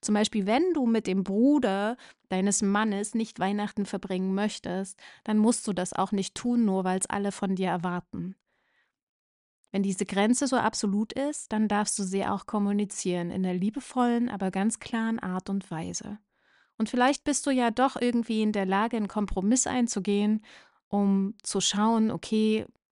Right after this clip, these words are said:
wie weit kann ich nach vorne gehen und wo ist meine absolute Grenze? Und wenn du dir dessen bewusst bist,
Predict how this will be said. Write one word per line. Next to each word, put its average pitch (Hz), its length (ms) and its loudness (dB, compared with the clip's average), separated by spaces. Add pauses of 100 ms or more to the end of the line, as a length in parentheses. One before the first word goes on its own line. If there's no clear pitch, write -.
(340)
wie 226 360 6
weit 247 260 4
kann 233 180 2
ich 226 120 2
nach 214 160 2
vorne 196 400 0
gehen 202 360 0 (340)
und 180 280 -2
wo 190 220 2
ist - 180 -4
meine 185 300 0
absolute 180 500 -4
Grenze? 175 520 -4
Und 196 200 -6
wenn 202 140 2
du 208 80 0
dir 214 140 2
dessen 254 360 4
bewusst 214 460 0
bist, - 320 -4